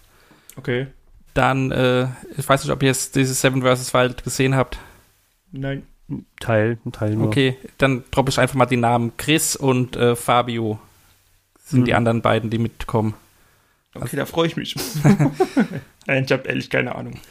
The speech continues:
Speaker 2: Ja, also Fabio war auf jeden Fall so der, der Fanliebling des Formats.
Speaker 1: Okay.
Speaker 2: Also da ist auf jeden Fall cool, dass der mitkommt. Bin ich mal gespannt.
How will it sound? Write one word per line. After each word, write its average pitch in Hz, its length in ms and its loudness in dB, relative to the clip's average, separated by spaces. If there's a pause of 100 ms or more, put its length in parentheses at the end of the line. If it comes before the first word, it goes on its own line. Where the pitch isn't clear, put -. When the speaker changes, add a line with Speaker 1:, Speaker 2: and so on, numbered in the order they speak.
(200)
Speaker 2:
Ja, 120 280 2
also 127 220 -4
Fabio 170 600 0
war 135 180 4
auf 143 120 -4
jeden 151 140 -2
Fall 139 240 2
so 135 160 0
der, 127 340 2
der 123 400 2
Fanliebling 131 1040 -2
des - 300 -4
Formats. 113 680 0 (720)
Speaker 1:
Okay. 131 300 -2
Speaker 2:
Also 123 240 -4 (380)
da 123 180 2
ist 120 220 -4
auf - 80 -6
jeden 131 120 0
Fall - 220 2
cool, 131 80 -2
dass 127 160 2
der 120 140 4
mitkommt. 110 480 -2 (260)
Bin 135 140 2
ich - 80 -4
mal 120 100 4
gespannt. 117 500 0